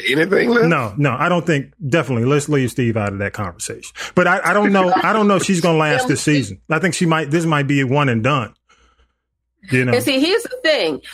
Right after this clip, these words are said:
Speaker 3: Once you watch the show or you go on the website and you know who you wanna vote for,
Speaker 2: Yeah.
Speaker 3: you don't have to watch the show to vote for them.
Speaker 2: Yeah, so
Speaker 3: You
Speaker 2: true.
Speaker 3: got the number, you just call. So already the ratings are down.
Speaker 2: Yes.
Speaker 3: And
Speaker 2: I mean,
Speaker 3: she's
Speaker 2: I think, I
Speaker 3: actually
Speaker 2: think it's gonna be
Speaker 3: looking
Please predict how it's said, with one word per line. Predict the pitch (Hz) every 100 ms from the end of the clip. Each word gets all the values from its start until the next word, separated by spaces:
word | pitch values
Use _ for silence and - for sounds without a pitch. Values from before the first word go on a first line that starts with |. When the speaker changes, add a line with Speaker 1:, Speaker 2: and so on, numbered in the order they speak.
| -
Speaker 3:
Once | - 226 370 427 311
you | 320
watch | 269 277 262 -
the | 254
show | 240 220 226 214
or | 202
you | 190
go | 180 220
on | 202 190
the | 180
website | 202 208 - 175 175 -
and | 185 196
you | 190
know | 208 233
who | 233 220
you | 214
wanna | 202 196 175
vote | 165 208 - -
for, | 233 233 233 -
Speaker 2:
Yeah. | 143 117
Speaker 3:
you | 120
don't | 277 320
have | 330 262 -
to |
watch | 226 226 277 -
the | 240
show | 240 262 277 277
to | 277
vote | 220 269 320 -
for | 190
them. | 156 101 - -
Speaker 2:
Yeah, | 156 117
so | 139
Speaker 3:
You | 123
Speaker 2:
true. | 147
Speaker 3:
got | 262 285
the | 247
number, | 233 285 247
you | 233 220
just | 214 -
call. | - 269 220 226 - -
So | - 220 208 190 190 -
already | 202 208 226 254 277 294 - 170
the | 190
ratings | 165 190 196 196 196
are | - 151
down. | 147 143 131 82 - 131
Speaker 2:
Yes. | 147 - - -
Speaker 3:
And | 175
Speaker 2:
I | 147
mean, |
Speaker 3:
she's | 143
Speaker 2:
I | 139
think, | 160 147
I | 151
Speaker 3:
actually | 185
Speaker 2:
think | 180
it's | -
gonna | 185
be | 175
Speaker 3:
looking | 180